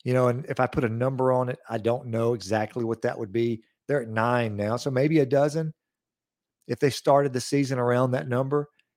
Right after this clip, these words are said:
And I think you could see as many as maybe seven of those being four-star guys, so already ahead of how many four-star high school kids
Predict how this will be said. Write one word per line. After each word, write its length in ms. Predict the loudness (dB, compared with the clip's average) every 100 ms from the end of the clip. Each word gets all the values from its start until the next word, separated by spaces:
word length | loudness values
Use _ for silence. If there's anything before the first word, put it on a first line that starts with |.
| _ _
And 160 | -2 0
I 60 |
think 280 | 0 -2 -2
you 80 | -4
could 180 | -2 -6
see 280 | 0 2 2
as 120 | 0
many 240 | -2 0
as 100 | -2
maybe 240 | 0 0 0
seven 680 | -2 0 0 2 -2 -6 -4
of 160 | -2 4
those 240 | 4 4
being 180 | 0 -4
four-star 680 | -4 0 2 2 2 2 2
guys, 300 | 2 0 -2
so 180 | -6 0
already 520 | 4 4 4 2 0
ahead 320 | -2 0 0
of 80 | 0
how 180 | -2 -4
many 260 | -4 -6
four-star 600 | -8 -4 -2 -2 -2 -2
high 160 | 0 -2
school 260 | -2 -6 -4
kids 460 | 0 0 0 -4